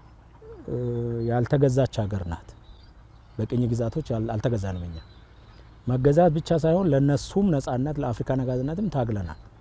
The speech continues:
በታሪክ እንደምናውቀው። ሶ አሁንም ቢሆን የአፍሪካ አየር ኃይል ማንም መጥቶ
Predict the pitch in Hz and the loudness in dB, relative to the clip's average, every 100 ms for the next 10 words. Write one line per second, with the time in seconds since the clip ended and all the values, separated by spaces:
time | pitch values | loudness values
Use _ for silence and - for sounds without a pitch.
0 | - - - 110 117 131 127 117 104 101 | -20 -20 -4 -2 2 2 0 -2 -2 -2
1 | 95 90 82 - - - - - - - | -4 -6 -10 -16 -20 -20 -20 -20 -16 -8
2 | - - - - - 156 151 196 220 214 | -8 -6 -10 -10 -2 4 6 8 8 8
3 | 185 180 196 214 - 147 139 151 147 - | 8 8 6 2 -2 2 4 6 2 0
4 | 160 170 160 135 135 131 160 214 262 - | 0 4 4 4 2 2 2 0 -4 -10
5 | - 139 135 143 147 160 147 139 - | -6 0 4 4 4 6 4 2 2